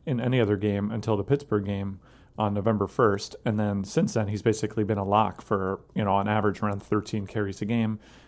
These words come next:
Uh, yeah, he's got two hundred yard rushing games, five rushing touchdowns in that span as well. So,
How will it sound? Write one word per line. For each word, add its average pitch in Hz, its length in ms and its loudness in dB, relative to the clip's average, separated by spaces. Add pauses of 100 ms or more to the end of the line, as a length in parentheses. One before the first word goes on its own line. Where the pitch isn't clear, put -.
(160)
Uh, 92 140 -4
yeah, 92 80 -2
he's 92 180 -10
got 101 180 2
two 117 180 0
hundred 110 200 2
yard 95 240 2
rushing 113 300 4
games, 107 480 0 (680)
five 104 380 4
rushing 113 300 2
touchdowns 117 640 -2
in 131 140 -6
that 120 200 -2
span 123 360 -4
as 95 120 -6
well. 101 280 0
So, 95 340 -6